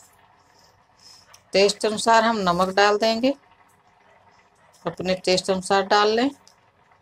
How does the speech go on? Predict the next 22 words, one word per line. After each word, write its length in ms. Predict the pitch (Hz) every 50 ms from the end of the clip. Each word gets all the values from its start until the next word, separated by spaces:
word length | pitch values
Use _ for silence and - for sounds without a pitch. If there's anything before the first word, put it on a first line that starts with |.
| _ _ _ _ _ _ _ -
और 180 | 170 170 165
हम 180 | 165 175 175 175
ये 80 | 175 170
सब 200 | - 180 165 165
मिक्स 240 | 170 180 185 185 - -
कर 200 | - 415 415 415
ले 160 | 427 220 220
रहे 100 | 220 220
हैं। 160 | 240 262 285 285 _ - - _ _ _ _ _ _ _ _ _ _ _ _ _ _ _ _ _ - _ -
इसमें 340 | 220 190 - 202 196 202 196
हम 260 | 190 185 185 180 175
घी 200 | 165 170 175 185
डालकर 600 | 175 185 175 175 170 170 170 - 202 214 226 226 190 170
नमक 420 | 165 175 170 175 190 208 208 -
और 280 | 175 170 165 165 165 165 -
करी 220 | - 165 165 170 170
पत्ता, 500 | 170 - 165 - _ - - 185 208 233 - - - - - - _ _ _ _ _ _ _ _ _ _ - -
अजवाइन 400 | 160 156 165 160 165 170 185 185
सब 200 | 185 - 185 180
mix 260 | 180 170 165 165 - -
कर 200 | - 185 175 175
लिए। 300 | 180 180 185 208 247